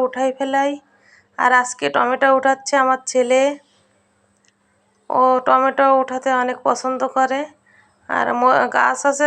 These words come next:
একটা ঝাল গাছ, ওখান থেকেও ঝাল মানে, উঠাইতেও অনেক পছন্দ করে। তো হচ্ছে একটা একটা করে ছিঁড়ে ফেলছে।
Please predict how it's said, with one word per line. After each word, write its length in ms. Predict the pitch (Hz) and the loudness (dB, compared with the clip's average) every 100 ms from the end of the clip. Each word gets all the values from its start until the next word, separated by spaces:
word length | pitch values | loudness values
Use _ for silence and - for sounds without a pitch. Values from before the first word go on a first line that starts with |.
| 285 | 2
একটা 200 | 285 277 | 2 -2
ঝাল 220 | 247 247 247 | 0 -2 0
গাছ, 180 | 254 262 | 0 0
ওখান 240 | - 262 262 | 0 -2 -2
থেকেও 280 | 269 254 277 | -2 0 0
ঝাল 260 | 247 247 247 240 240 _ _ _ _ - | 2 2 2 -4 -10 _ _ _ _ -8
মানে, 240 | 247 233 240 226 214 240 233 226 262 | -4 -2 -2 -4 -6 -4 -2 -2 -4
উঠাইতেও 440 | 254 269 262 269 262 | -4 -2 0 4 4
অনেক 220 | 262 254 254 | 2 0 -2
পছন্দ 380 | 254 - 262 254 | -2 -2 -6 -4
করে। 280 | 262 254 285 311 _ _ _ _ _ _ _ _ _ _ | -2 -2 -2 -4 _ _ _ _ _ _ _ _ _ _
তো 40 | 262 269 | -2 0
হচ্ছে 300 | 269 269 285 | 0 -2 -2
একটা 200 | 277 - | -2 -2
একটা 180 | 285 277 | -4 -2
করে 220 | 240 262 262 | 0 0 0
ছিঁড়ে 280 | 262 262 262 | 0 0 0
ফেলছে। 440 | 269 262 - 269 | -2 -6 -6 -8